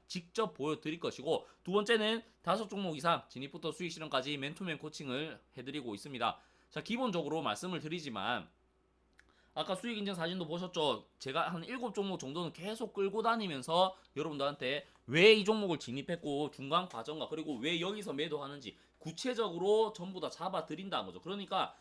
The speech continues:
여러분들은 잘 될 수밖에 없는 거예요. 제가 수-, 수익도 수익이지만 사실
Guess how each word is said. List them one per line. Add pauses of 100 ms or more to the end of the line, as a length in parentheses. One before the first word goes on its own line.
(180)
여러분들은 (920)
잘
될
수밖에
없는
거예요. (240)
제가
수-, (720)
수익도
수익이지만 (120)
사실